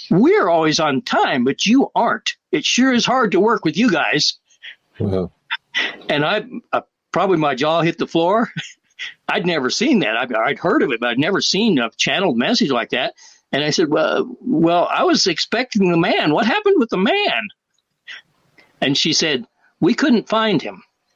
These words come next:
Speaker 1: Why did you bring us here?" And I said, "Well, I'm having all these experiences with the pendulum, and I wanna know what this means. And, and I, and I thought maybe this man would be interested in it." And the guy says, "Well,"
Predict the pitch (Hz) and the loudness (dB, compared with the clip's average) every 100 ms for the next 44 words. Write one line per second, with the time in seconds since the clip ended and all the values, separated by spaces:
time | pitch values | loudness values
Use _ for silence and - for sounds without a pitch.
0 | _ 233 339 330 220 165 160 156 117 - | _ 2 4 4 2 2 2 0 0 -2
1 | 113 92 - _ _ _ _ _ - - | -4 -8 -14 _ _ _ _ _ -20 -20
2 | - - - - 147 170 147 - 135 139 | -20 -20 -8 -2 0 0 -2 -4 -2 0
3 | 202 180 - _ _ 143 160 233 311 214 | 2 -2 -6 _ _ -4 -2 0 0 2
4 | 233 233 185 180 - 214 240 - 160 143 | 2 2 2 -2 0 0 2 0 0 -2
5 | - - 302 269 151 185 147 147 220 190 | -2 0 2 2 2 0 0 0 2 2
6 | 175 196 165 170 151 147 269 320 202 - | 2 2 2 0 0 2 2 4 4 4
7 | - 123 - 139 147 123 131 131 180 180 | 2 2 -2 -2 -2 -2 -2 -2 0 0
8 | 175 196 190 175 208 196 151 180 277 - | 2 2 0 0 2 2 0 0 -2 -4
9 | - 139 165 262 - _ _ _ _ _ | -2 0 0 0 -2 _ _ _ _ _
10 | _ _ _ _ _ _ - 143 139 165 | _ _ _ _ _ _ 0 2 2 0
11 | 185 190 185 185 - _ _ _ _ _ | 0 0 0 0 -4 _ _ _ _ _
12 | _ _ _ - 170 196 208 - | _ _ _ 0 2 2 0 -2